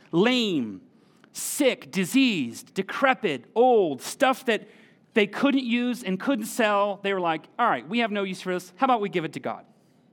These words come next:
God says, You, you think so little of me, that you offer me what no one else wants, right? Instead of the God of the universe, you're treating me like Goodwill.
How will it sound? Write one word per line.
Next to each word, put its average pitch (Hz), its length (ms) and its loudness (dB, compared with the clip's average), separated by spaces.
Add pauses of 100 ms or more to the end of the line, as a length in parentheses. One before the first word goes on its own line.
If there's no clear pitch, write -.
(3250)
God 233 160 2
says, 208 200 0
You, 254 280 2
you 269 260 0
think 240 240 -2
so 302 300 -2
little 311 320 2
of 143 140 0
me, 123 360 -8 (1500)
that 233 160 0
you 277 180 2
offer 277 300 4
me 302 180 4
what 285 180 4
no 285 160 0
one 294 140 2
else 294 220 0
wants, 269 580 -2 (1000)
right? 269 180 0
Instead 294 260 4
of 294 60 2
the 277 60 0
God 254 220 4
of 269 80 2
the 277 60 4
universe, 269 440 2
you're 247 80 -2
treating 269 240 2
me 269 60 2
like 269 200 0
Goodwill. 254 480 2